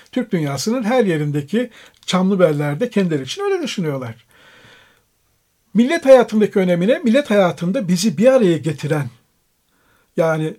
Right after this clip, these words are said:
Özbekler arasında da var, Ka-, Kazaklar arasında da var, efendim Uygurlar arasında da var. Türk dünyasındaki bütün boylar arasında Köroğlu anlatılıyor, biliniyor. Azerbaycanlılarda çok yaygın, Kuzey ve Güney Azerbaycan'da. Dolayısıyla bizi bir araya getiren,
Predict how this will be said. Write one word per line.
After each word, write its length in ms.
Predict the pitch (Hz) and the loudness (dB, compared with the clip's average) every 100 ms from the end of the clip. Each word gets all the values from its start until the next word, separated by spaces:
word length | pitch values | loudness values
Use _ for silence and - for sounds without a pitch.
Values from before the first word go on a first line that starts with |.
| _ | _
Özbekler 480 | 202 180 196 196 202 | 0 2 0 2 2
arasında 420 | 170 151 - 139 | 2 -4 -8 -10
da 100 | 131 | -4
var, 260 | 165 220 - | -2 -2 -2
Ka-, 220 | - 180 | -4 -4
Kazaklar 480 | - 170 185 175 208 | -4 -2 -2 0 0
arasında 360 | 185 147 - 139 | 0 -2 -8 -8
da 120 | 143 | -2
var, 140 | 202 | -2
efendim 480 | 220 180 190 185 180 - - - _ | -2 -2 -2 -2 -2 -8 -20 -20 _
Uygurlar 460 | 233 233 185 165 151 | 0 2 2 2 2
arasında 400 | 147 135 147 139 | 0 -4 -8 -2
da 120 | 170 | 0
var. 280 | 240 247 - _ _ - | 0 -2 -10 _ _ -8
Türk 220 | 277 - | -8 -2
dünyasındaki 540 | 233 214 - 226 226 | 2 2 0 -4 -2
bütün 300 | 214 330 320 | -4 -4 0
boylar 260 | 226 196 180 | 4 4 2
arasında 640 | 156 147 - 165 240 277 _ | 0 -4 -6 -2 -2 -2 _
Köroğlu 380 | - 233 180 160 | 6 8 8 4
anlatılıyor, 600 | 156 160 156 160 143 143 | 2 -2 -4 -2 -2 0
biliniyor. 480 | 175 160 143 135 123 - | 0 0 -2 -4 -8 -6
Azerbaycanlılarda 1120 | 156 147 156 147 165 147 147 143 135 131 135 | -4 -2 -2 -2 -4 -4 -4 -2 -4 -6 -8
çok 260 | 135 151 143 | -6 -8 -6
yaygın, 360 | 139 131 127 139 | -8 -8 -12 -12
Kuzey 300 | - 139 143 | -12 -6 -6
ve 60 | 131 | -6
Güney 260 | 135 143 | -6 -6
Azerbaycan'da. 840 | 143 139 139 139 135 135 131 175 247 - - - _ | -6 -6 -8 -8 -8 -8 -8 -8 -10 -16 -20 -20 _
Dolayısıyla 560 | 214 240 - 311 190 - - - _ - | 2 4 0 -2 -2 -4 -16 -20 _ 0
bizi 360 | 208 226 294 | 0 2 0
bir 160 | 233 294 | 2 2
araya 300 | 240 180 165 | 4 4 2
getiren, 640 | 147 202 - 151 143 220 | 4 2 4 0 0 -4